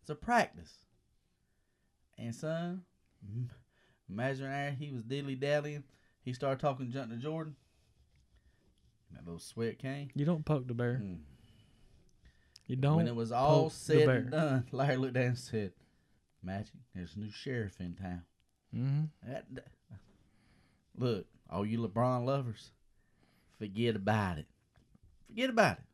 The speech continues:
Speaker 1: I'm t-
Speaker 2: Yeah.
Speaker 1: It's Jordan, and then you fall in line.
Speaker 2: Yeah.
Speaker 1: You know,
Speaker 2: Yeah.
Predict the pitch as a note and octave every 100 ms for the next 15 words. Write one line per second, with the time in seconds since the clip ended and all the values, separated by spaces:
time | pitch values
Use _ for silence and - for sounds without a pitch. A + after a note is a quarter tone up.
0 | _ _ - C#3+ - G#2+ G2+ - - _
1 | - D#3+ C3 A#2 D3+ F3+ A3 - _ -
2 | D#3+ E3 G3 G3+ G3 _ _ _ - -
3 | C3 B2 B2 G#2+ D2 - _ _ - -
4 | - _ _ _ _ _ _ _ _ _
5 | _ - C3 A2+